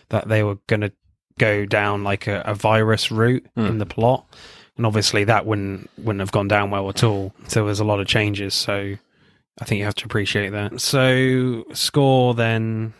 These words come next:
Speaker 1: Boaz, what are you going for for acting? <laughs>
Speaker 2: Uh, I think to me that my two standout performances are, um, the guy that plays John Walker and, uh, Winter Soldier, you know, Bucky. To me, they're my favourite performances.
Speaker 1: No, yep.
Speaker 2: Yeah.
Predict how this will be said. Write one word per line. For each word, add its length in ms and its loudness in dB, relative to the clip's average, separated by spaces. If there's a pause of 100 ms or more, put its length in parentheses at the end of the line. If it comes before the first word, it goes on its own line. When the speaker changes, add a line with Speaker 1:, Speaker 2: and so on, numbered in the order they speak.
Speaker 1:
Boaz, 720 -6
what 100 -12
are 40 -12
you 60 -10
going 200 -6
for 220 -8
for 80 -8
acting? 500 -4
<laughs> 60 -4
Speaker 2:
Uh, 260 -4
I 140 4
think 260 0
to 120 -2
me 200 4
that 200 -2
my 140 -2
two 260 0 (440)
standout 460 2
performances 800 0
are, 320 0
um, 340 -2 (280)
the 40 -16
guy 160 2
that 60 -6
plays 180 0
John 220 0
Walker 560 0
and, 440 -4 (140)
uh, 300 -2
Winter 260 -4
Soldier, 400 -4 (100)
you 140 -4
know, 80 -8
Bucky. 400 -14 (240)
To 80 0
me, 300 4
they're 200 0
my 120 2
favourite 340 0
performances. 800 -4 (120)
Speaker 1:
No, 60 -12
yep. 120 -16 (400)
Speaker 2:
Yeah. 180 -2